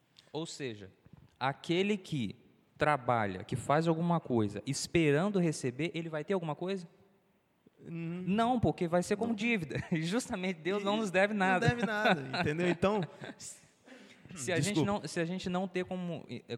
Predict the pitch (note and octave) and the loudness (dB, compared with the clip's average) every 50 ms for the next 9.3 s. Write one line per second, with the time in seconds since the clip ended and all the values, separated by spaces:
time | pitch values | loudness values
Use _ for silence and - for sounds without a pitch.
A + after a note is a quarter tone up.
0 | - - B2+ C#3 C#3 C#3+ D3+ D#3+ - - F3 D#3+ D#3+ - - E3+ D3 C3 A2+ G#2+ | -8 -6 -6 -4 -2 -2 -2 -4 -4 -4 -4 -4 -4 -4 -4 -4 -2 -2 -4 -4
1 | - B2 - - - D3 C3+ A2 F#2+ - _ _ _ _ _ _ _ _ _ _ | -6 -8 -8 -6 -6 -6 -4 -4 -6 -10 _ _ _ _ _ _ _ _ _ _
2 | _ _ - C3 C3 C3+ C3 C3 B2+ - - - - - _ _ _ _ _ _ | _ _ -8 -6 -4 -2 -2 -2 -4 -4 -6 -10 -20 -20 _ _ _ _ _ _
3 | _ - _ - - - - - - - _ _ _ B2+ C3+ - - - G#3+ A#3 | _ -20 _ -20 -20 -20 -20 -20 -20 -20 _ _ _ -4 -4 -4 -4 -6 -6 -4
4 | B3 B3 - - A3+ G3 E3 C#3+ C#3 E3 F3+ F3+ - F3+ - - - D3+ D#3+ D#3+ | -4 -4 -4 0 0 0 2 2 0 -2 -4 -4 -6 -8 -6 -2 0 0 0 0
5 | D#3+ D#3+ E3 D#3+ D#3 - - E3 C#3 C3 C#3 C#3+ D#3 D3 D3+ C#3+ A#2+ A#2+ A2+ G2+ | 0 0 -2 -2 -2 -2 -4 -4 -2 -2 -2 -2 0 -2 -4 -4 -2 -2 -2 -2
6 | F#2 E2+ - - - - _ _ _ _ - A#2+ B2 B2+ C#3+ - C#3 C#3+ D3 D3 | -4 -8 -14 -18 -20 -20 _ _ _ _ -4 -4 -4 -4 -6 -4 -2 0 0 0
7 | C#3+ - - C3+ A#2+ A#2 A#2 A#2 - A#2+ - - - C3+ B2 A2+ A2+ A2 B2+ C#3+ | 0 -2 -4 -4 -2 -2 -4 -2 -4 -6 -6 -4 -6 -6 -6 -6 -6 -4 -2 -2
8 | D#3+ F#3+ G3+ F#3+ - - - D3+ D#3 D#3 D3+ C#3 - - C#3+ C3 - C#3 B2 G#2+ | 0 -2 -4 -6 -8 -8 -6 -6 -6 -6 -8 -10 -12 -14 -14 -10 -8 -8 -8 -8
9 | A2 B2 C#3 E3 G#3 - | -8 -10 -10 -10 -12 -14